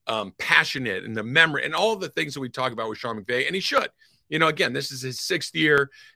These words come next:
in the N F L. It's the first time he's had a bad season. He's been to a couple of Super Bowls. He's won one. We all know Sean McVay's resume. What you don't hear a lot, and, and, and quite frankly, this is kind of a weird compliment,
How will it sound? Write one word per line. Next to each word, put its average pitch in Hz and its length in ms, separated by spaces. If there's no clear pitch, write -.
in 139 240
the 127 120
N 127 100
F 113 140
L. 156 180
It's 151 100
the 123 100
first 131 260
time 123 180
he's 113 120
had 120 140
a 107 40
bad 107 300
season. 170 380
He's 120 140
been 120 160
to 107 60
a 98 40
couple 107 280
of - 60
Super 170 260
Bowls. 151 260
He's 117 160
won 143 220
one. 131 200
We 143 200
all 135 140
know 117 200
Sean 113 260
McVay's 95 400
resume. 85 320
What 240 460
you 208 260
don't 147 400
hear 135 440
a 117 40
lot, 117 320
and, 160 160
and, 180 200
and 180 120
quite 220 220
frankly, 226 320
this 175 220
is 165 100
kind 175 160
of 151 60
a 143 40
weird 139 440
compliment, 180 560